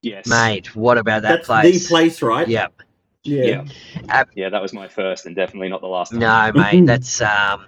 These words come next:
Speaker 2: the guy down there who owns Ed Eduardo. He's a practitioner from, you know, way back, and he's just, he's such a great guy. And I mean, seriously, dude, that, that's like,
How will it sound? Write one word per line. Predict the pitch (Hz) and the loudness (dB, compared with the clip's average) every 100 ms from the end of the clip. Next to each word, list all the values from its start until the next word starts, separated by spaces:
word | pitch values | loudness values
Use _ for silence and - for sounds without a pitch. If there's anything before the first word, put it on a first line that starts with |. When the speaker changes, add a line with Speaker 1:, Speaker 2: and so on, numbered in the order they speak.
| _ | _
Speaker 2:
the | 117 | -6
guy | 117 117 | 0 2
down | 113 110 | 2 -2
there | 110 110 | -4 -4
who | 110 | -2
owns | 110 110 113 | -2 -2 -4
Ed | 110 | -4
Eduardo. | 107 - 107 110 107 107 101 | -6 -2 0 2 0 0 -4
He's | - 120 113 | -10 -10 -6
a | 101 | -8
practitioner | - 110 107 - 107 - 104 101 | -6 -8 -8 -10 -10 -10 -12 -14
from, | - 98 95 _ _ _ | -14 -16 -18 _ _ _
you | 123 113 | -8 -4
know, | 101 | -2
way | 101 104 107 | 0 0 0
back, | 104 104 - | -2 -2 -4
and | 101 92 - _ - - - _ | -10 -10 -16 _ -20 -20 -20 _
he's | 131 123 - | 0 0 -2
just, | 113 - - | -6 -6 -12
he's | - 127 117 | -8 -4 -4
such | - 120 113 | -2 -2 -2
a | |
great | 110 107 104 | -4 -4 -4
guy. | 110 107 | -2 -2
And | 104 | -2
I | |
mean, | 107 104 | -8 -12
seriously, | - - 120 113 107 | -8 -4 -2 -4 -8
dude, | 104 104 | -12 -8
that, | 117 113 | -6 -4
that's | 120 117 - - | -2 -4 -4 -6
like, | 110 98 | -4 -4